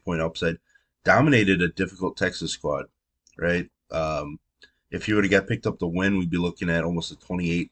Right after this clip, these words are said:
D K point performance. Uh, if he goes out tonight and drops six innings,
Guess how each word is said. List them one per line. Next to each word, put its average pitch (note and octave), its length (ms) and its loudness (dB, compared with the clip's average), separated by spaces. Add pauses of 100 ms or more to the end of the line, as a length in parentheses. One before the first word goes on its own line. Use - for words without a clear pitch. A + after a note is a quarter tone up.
(100)
D F2 140 -6
K E2+ 240 0
point F2 320 -6
performance. - 840 -6 (720)
Uh, C#2+ 380 -4
if - 120 -6
he A#2 80 -2
goes A#2+ 220 6
out G#2+ 180 8
tonight G2+ 300 2
and E2+ 80 -2
drops E2+ 280 0
six - 260 -2
innings, E2+ 520 -4